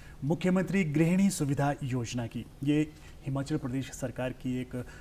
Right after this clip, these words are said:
महत्वाकांक्षी योजना है जिसने न केवल ग्रामीण परिवेश में रहने वाली महिलाओं के जीवन स्तर में बदलाव लाया है, बल्कि उन्हें पूरी तरह से सशक्त भी बनाया है। हम सभी जानते हैं कि हिमाचल प्रदेश एक ग्रामीण पृष्ठभूमि वाला प्रदेश है और,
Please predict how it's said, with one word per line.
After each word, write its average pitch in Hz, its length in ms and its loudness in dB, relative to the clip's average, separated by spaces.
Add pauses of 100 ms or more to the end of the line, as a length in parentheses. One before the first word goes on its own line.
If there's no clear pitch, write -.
(140)
महत्वाकांक्षी 160 640 0
योजना 113 420 -2
है 139 180 -2
जिसने 139 300 -4
न 131 160 -4
केवल 143 320 -2
ग्रामीण 127 360 -4
परिवेश 123 440 -6
में 123 120 -4
रहने 117 240 -6
वाली 117 220 -6
महिलाओं 113 360 -4
के 135 180 -2 (300)
जीवन 139 300 0
स्तर 156 280 0
में 117 200 -4
बदलाव 110 380 -6
लाया 120 180 -2
है, 131 140 -6
बल्कि 127 200 -6
उन्हें 120 300 -8
पूरी 120 120 -6
तरह 113 180 -8
से 113 160 -6
सशक्त - 480 -8
भी 113 100 -6
बनाया 98 300 -8
है। 101 100 -10 (500)
हम 160 80 -6
सभी 156 240 -2
जानते 131 300 0
हैं 170 200 0 (260)
कि 185 100 6
हिमाचल 165 420 4
प्रदेश 180 480 0
एक 160 180 0
ग्रामीण 165 480 4
पृष्ठभूमि 135 680 0
वाला 123 240 0
प्रदेश 123 480 -4
है 147 180 0
और, 131 240 0